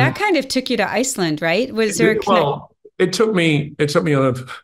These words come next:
Speaker 2: it took me on a spiral from which I, I don't think I ever recovered, which was, it took me on a kind of quest to look at things like,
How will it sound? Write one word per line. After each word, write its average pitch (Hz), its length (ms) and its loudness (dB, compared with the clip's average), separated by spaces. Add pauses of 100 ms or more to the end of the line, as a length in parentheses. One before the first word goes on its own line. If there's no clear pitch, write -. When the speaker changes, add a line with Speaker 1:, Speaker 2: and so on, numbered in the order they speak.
(460)
Speaker 2:
it - 120 -4
took 180 180 2
me 156 100 4
on 131 400 0
a - 40 -10
spiral 139 960 0
from 120 280 -6
which 123 240 -6
I, 107 180 -6 (140)
I 123 220 -4
don't 113 320 -6
think 120 160 -8
I 107 100 -4
ever 107 200 -4
recovered, 131 640 -4 (720)
which - 240 -10
was, 113 420 2
it 127 160 -6
took 139 180 -2
me 120 160 -6
on 110 180 -6
a 107 140 -6
kind 107 400 -6
of 104 320 -6 (400)
quest - 920 0 (540)
to 120 540 0
look 120 280 -2
at - 140 -8
things 107 320 -8
like, - 220 -6